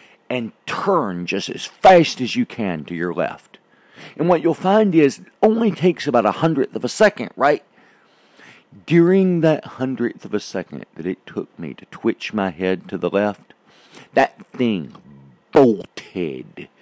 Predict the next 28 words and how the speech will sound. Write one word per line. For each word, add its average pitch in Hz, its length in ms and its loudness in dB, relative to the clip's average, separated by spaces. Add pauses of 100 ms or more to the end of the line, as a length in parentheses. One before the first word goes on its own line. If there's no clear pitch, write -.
(760)
and 123 120 -4
it 127 300 -2
disappeared. 120 800 0 (520)
And 117 120 2
the 113 60 8
last 127 420 4
thing 127 300 2
that 101 120 -2
I 101 140 2
saw 98 420 0
was 82 220 -8
the 64 160 -8
ass 101 320 -6
end 95 240 -4
of - 80 -10
something 85 440 -10
hairy 76 360 -6
flying 82 440 -4
off 71 260 -8
into 78 180 -12
the - 80 -16
woods 71 400 -8
next - 280 -14
to - 120 -14
me, - 140 -20 (1300)
thirty-five 82 480 -6
yards 76 340 -4
away. 65 280 -12